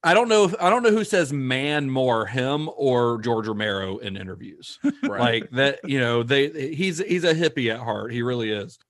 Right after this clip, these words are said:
Speaker 1: Anyway, so Marilyn Burns, she's a drama student at the University of Texas. She's the only actress on the Texas Film Commission. It's all men otherwise. And she would volunteer to do office work for Scarron as part of the Texas Film Commission.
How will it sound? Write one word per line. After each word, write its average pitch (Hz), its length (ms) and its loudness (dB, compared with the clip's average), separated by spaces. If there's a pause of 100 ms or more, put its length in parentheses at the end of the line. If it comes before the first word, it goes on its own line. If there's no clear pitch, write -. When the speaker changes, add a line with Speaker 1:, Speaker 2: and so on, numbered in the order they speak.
(100)
Speaker 1:
Anyway, 202 200 4
so 190 120 2
Marilyn 233 360 4
Burns, 135 320 0
she's 170 160 -2
a 175 60 2
drama 185 300 0
student 196 280 -2
at 156 80 0
the 147 80 -4
University 143 440 0
of 123 80 -2
Texas. 117 380 -6
She's 135 180 -6
the 143 140 -4
only 202 340 0
actress 151 380 -2
on 127 440 -2 (100)
the 127 100 -10
Texas 123 320 -10
Film 123 260 -2
Commission. 110 440 -8
It's 113 120 -10
all 117 140 -2
men 110 300 -6
otherwise. 104 520 -6 (600)
And 170 140 -4
she 240 180 -4
would 277 160 -2
volunteer 165 1040 2
to 151 100 -4
do 139 140 0
office 170 380 0
work 113 320 -8
for 117 100 -8
Scarron 107 520 -8
as 113 260 -6
part 117 180 -2
of 104 60 -8
the 107 40 -8
Texas 120 320 -10
Film 107 200 -8
Commission. 110 480 -8